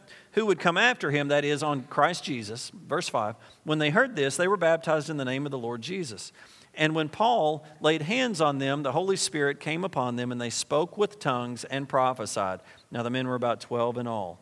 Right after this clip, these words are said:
Now let me reread that just a second. I've kind of battled with this today. "John indeed baptized with a baptism of repentance, saying to the people, "They should believe on him who would come after him, that is, on Christ Jesus." When they heard this, they were baptized in the name of the Lord Jesus."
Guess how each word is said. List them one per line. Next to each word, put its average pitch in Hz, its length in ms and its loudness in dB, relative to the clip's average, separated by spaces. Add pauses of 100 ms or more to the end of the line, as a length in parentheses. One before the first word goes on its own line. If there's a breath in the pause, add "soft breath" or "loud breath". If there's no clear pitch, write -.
(200)
Now 175 60 -14
let 190 120 -8
me 180 100 -6
reread 113 380 -6
that 101 140 -8
just 110 140 -10
a - 20 -10
second. 107 240 -6
I've 113 140 -10
kind 190 160 -2
of 113 280 -12
battled 131 320 2
with 110 140 -8
this 113 200 -8
today. 107 400 -4 (2000 soft breath)
"John 131 180 0
indeed 143 240 -2
baptized 135 420 0
with 131 100 -6
a 139 60 -6
baptism 135 540 -4
of 170 140 -8
repentance, 110 420 -8
saying 123 480 -8 (560 soft breath)
to - 80 -16
the 117 60 -10
people, 117 260 -10
"They 110 140 -6
should 131 180 -10
believe 127 320 -8
on 107 120 -8
him 104 260 -10
who 110 120 -12
would 110 100 -12
come 117 180 -12
after 98 220 -12
him, 95 120 -12
that 98 120 -10
is, 101 120 -12
on 92 100 -16
Christ 120 340 -10
Jesus." 101 360 -14
When 104 200 -12
they 104 80 -10
heard 123 320 -8
this, 95 320 -12 (600 soft breath)
they 110 160 -8
were 104 120 -6
baptized 113 500 -6
in 104 80 -10
the 101 80 -10
name 101 140 -10
of 98 60 -12
the 95 120 -12
Lord 98 140 -12
Jesus." 92 340 -14